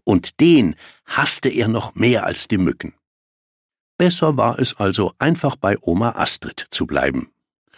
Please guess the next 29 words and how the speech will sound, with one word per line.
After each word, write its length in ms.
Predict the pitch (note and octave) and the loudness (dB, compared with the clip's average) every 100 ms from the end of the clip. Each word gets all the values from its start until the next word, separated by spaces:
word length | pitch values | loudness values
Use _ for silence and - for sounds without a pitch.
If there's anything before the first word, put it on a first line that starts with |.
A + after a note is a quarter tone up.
| - - _ | -20 -20 _
Im 280 | D#3 B2 A2+ | 4 4 4
Dunst 440 | D#3+ F3 E3 - | 4 4 2 0
ihres 380 | B2+ A#2 G2+ - | 2 4 2 2
Mückensprays 760 | B2 C#3 B2+ - G2 F#2 G2 - - - | 2 4 0 0 0 0 0 -4 -10 -4
ließ 340 | G2+ D#3+ - | 0 2 0
es 140 | A#2 - | 0 -2
sich 220 | F2+ - | -2 -2
ganz 440 | F#3+ A#3+ G3 - | 0 2 0 -4
gut 360 | - B2 C3+ - | -2 0 -2 -4
aushalten. 640 | C2 - - B1 - E2 - _ _ _ _ _ _ _ _ _ - | -6 -6 -6 -8 -10 -16 -18 _ _ _ _ _ _ _ _ _ -6
Die 80 | D#2+ | -4
anderen 480 | G#2 D3 B2 F2 | -4 -2 -2 -4
Ponys 420 | - D#2 C#2+ C2+ - | -4 -4 -2 -2 -2
hingegen 520 | D2+ C#2+ D2 C#2 D#2 - - | -4 -2 -4 -4 -8 -10 -8
hatten 400 | - - E3+ E3+ | -8 -4 0 2
nicht 280 | C#3 - - | 2 0 -2
so 160 | F2+ D2+ | -2 0
viel 260 | E2 D2+ | -2 -2
Glück 380 | - F#2 E2+ - | 0 -2 -2 -4
wie 120 | D2 | 0
Möhre, 480 | D#2 E2 F2 D#2+ D2+ - _ | 2 4 4 4 0 -6 _
der 240 | D2 C2+ - | -4 -2 -2
Oma 280 | D2 D#2+ E2+ | -2 -2 0
Astrid 440 | E2+ - E2+ - | 0 0 -4 -4
besuchen 480 | D#2 F2+ F#2+ F#2 E2 | 0 2 2 2 2
durfte, 400 | F2+ E2 E2+ D2 | 2 0 -2 0
wann 160 | D#2+ | 0
er 160 | E2 C#2+ | 0 0
wollte. 400 | F#2 D#2 - | 0 0 -2